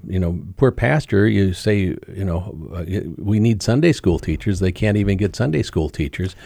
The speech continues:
We, you know, women are working outside the home. We don't have that <laughs> tremendous pool of free labor that once upon a time we had, and the church hasn't figured out how to run itself, how to cope. You've got the mega churches, but the mega churches, because people don't get involved,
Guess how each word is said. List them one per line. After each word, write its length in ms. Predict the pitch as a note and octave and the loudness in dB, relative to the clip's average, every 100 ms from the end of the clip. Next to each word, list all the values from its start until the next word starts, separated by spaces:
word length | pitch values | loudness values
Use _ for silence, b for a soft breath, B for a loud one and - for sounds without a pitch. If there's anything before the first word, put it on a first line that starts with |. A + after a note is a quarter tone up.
| B - | B 0
We, 160 | G2 F#2+ | 4 4
you 200 | - G#2 | 4 2
know, 140 | E2+ | 2
women 300 | F2 A#2 C#3 | 4 4 4
are 100 | G2+ | 4
working 320 | G2 G2+ G2+ | 4 2 2
outside 460 | F2+ F2 G2 G#2 A#2 | 2 2 2 2 2
the 60 | |
home. 260 | D#2+ G#2 C#3 | 2 2 2
We 120 | A2 | 2
don't 260 | F2 F2+ F2+ | 2 2 2
have 240 | F2+ F2+ | 2 2
that 200 | F2+ E2+ | 2 0
<laughs> 80 | - | 0
tremendous 500 | F#2 F2+ A2 G2 F#2+ | 2 4 4 4 0
pool 360 | - B2 A#2+ A#2+ | 2 4 6 4
of 100 | - | 0
free 260 | - A2+ | 2 4
labor 480 | G2+ F#2+ B2 D3+ D#3+ B B | 6 4 4 4 2 B B
that 180 | - D#2 | 2 4
once 220 | G2 G#2+ | 4 2
upon 320 | F#2 F#2+ G2+ | 0 2 2
a 60 | G2 | 2
time 320 | - G2 G#2+ | 2 2 4
we 100 | F#2+ | 2
had, 240 | E2 G#2+ C3 | 2 2 2
and 100 | B2 | 2
the 60 | |
church 280 | - G3 - | 2 0 2
hasn't 280 | E3+ E3+ D3 | 2 2 0
figured 320 | D3+ C#3+ D3 | 0 2 2
out 140 | D3 | 2
how 200 | G2 B2+ | 2 2
to 120 | C3+ A#2 | 4 4
run 260 | G#2 C#3+ | 4 4
itself, 400 | F3 - D2+ D2 | 2 0 -2 -2
how 140 | - G#2+ | -2 -2
to 80 | |
cope. 500 | G2 - - F3+ E3+ - - B | -2 -6 4 4 4 -4 -10 B
You've 160 | B2 | 2
got 140 | G#2 F#2+ | 4 4
the 80 | E2 | 4
mega 320 | E2+ C#3+ F3 | 4 6 6
churches, 580 | - E2 D2+ G#2+ C3+ - | 6 4 4 2 0 -2
but 240 | A2+ F#2 | -4 0
the 100 | G#2+ | 2
mega 260 | G2+ B2+ B2+ | 2 2 0
churches, 520 | - G#2 - A2 A2+ | 4 2 4 0 2
because 380 | G#2 F#2 F#2+ F#2 | 0 2 0 0
people 340 | - A2 F#2+ | 0 0 0
don't 380 | F2 F2+ A#2 D3+ - - | 0 2 2 2 -6 -6
get 160 | F2+ D#2+ | -2 0
involved, 580 | E2 D2 D2 C#2 A#2 | -2 0 -2 -2 -4